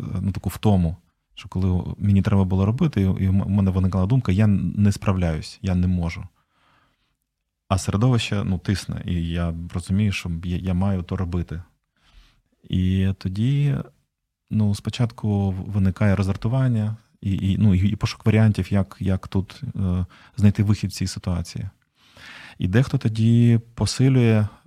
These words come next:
е, викачку своїх резервів, не змінюючи нічого, не змінюючи ніяких обставин, не змінюючи ставлення до роботи, не змінюючи рівень навантаження. Він, м, посилює в-, з-, якість своєї роботи, ну,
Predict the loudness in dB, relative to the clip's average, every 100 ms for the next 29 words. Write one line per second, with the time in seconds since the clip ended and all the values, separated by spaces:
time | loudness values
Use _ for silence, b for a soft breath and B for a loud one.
0 | -8 -4 -2 0 0 0 -2 0 0 0
1 | -4 -6 -4 -2 -2 -2 -2 -2 -2 -6
2 | -10 -6 -2 -2 -2 -2 -2 -4 -4 -6
3 | -6 -8 -6 -4 -2 -2 2 2 4 2
4 | 0 -2 -2 0 0 -2 -6 -4 -2 0
5 | 0 -2 -4 -2 0 0 0 0 -2 -6
6 | -2 0 0 0 -2 -2 -2 -2 -2 -2
7 | -2 -2 0 0 -2 -4 -4 -4 -2 -4
8 | -2 -2 -2 -2 0 0 0 -2 B B
9 | B B B B B B -20 -10 -4 2
10 | 2 2 -2 -2 0 2 0 -2 -4 -4
11 | 2 4 6 6 4 2 -2 -10 -10 -10
12 | -12 -12 -10 -10 -10 -10 -10 -12 -12 -14
13 | -14 -18 -18 -16 -12 0 2 2 -2 -4
14 | 0 0 0 -2 0 -2 0 0 0